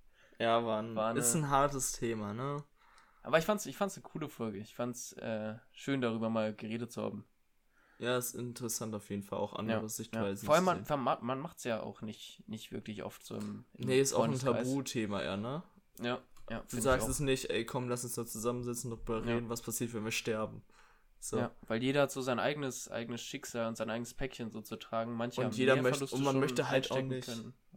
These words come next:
Speaker 1: möchte
Speaker 2: müssen.
Speaker 1: sich damit auch nicht so krass beschäftigen, ne?
Speaker 2: Ja.
Speaker 1: Das nimmt einen ja mehr mit, man redet ja eher über schöne Themen.
Speaker 2: Ja, das finde ich auch.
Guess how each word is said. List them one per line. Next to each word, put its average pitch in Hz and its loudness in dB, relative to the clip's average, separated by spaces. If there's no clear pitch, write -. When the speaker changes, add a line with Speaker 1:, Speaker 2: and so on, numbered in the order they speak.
Speaker 1:
möchte 127 -4
Speaker 2:
müssen. 147 -4
Speaker 1:
sich 147 -6
damit 143 0
auch 131 0
nicht 139 -6
so 151 -2
krass - -6
beschäftigen, 104 -6
ne? 131 -10
Speaker 2:
Ja. 101 -4
Speaker 1:
Das - -6
nimmt 131 -2
einen 127 -2
ja 120 0
mehr 120 -4
mit, 123 -4
man 113 -4
redet 120 -6
ja 117 -4
eher 110 -4
über 107 -4
schöne 101 -6
Themen. 104 -10
Speaker 2:
Ja, 104 -6
das - -10
finde 107 -8
ich - -8
auch. - -12